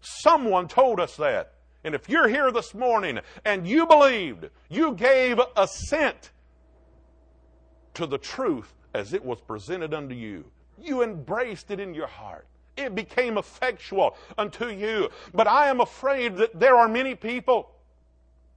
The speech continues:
many in the world, who have heard this old story. Many people that you have witnessed to on the job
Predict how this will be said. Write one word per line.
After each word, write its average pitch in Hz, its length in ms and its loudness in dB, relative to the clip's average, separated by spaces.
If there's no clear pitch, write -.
many 277 360 -2
in 285 100 0
the 277 100 0
world, 233 540 2
who 240 160 0
have 208 220 2
heard 262 300 6
this 262 200 -4
old 247 240 2
story. 208 560 2
Many 285 340 -2
people 226 640 0
that 202 240 0
you 285 160 -2
have 190 220 0
witnessed 208 500 -4
to 240 200 2
on 220 120 0
the 202 80 0
job 240 580 0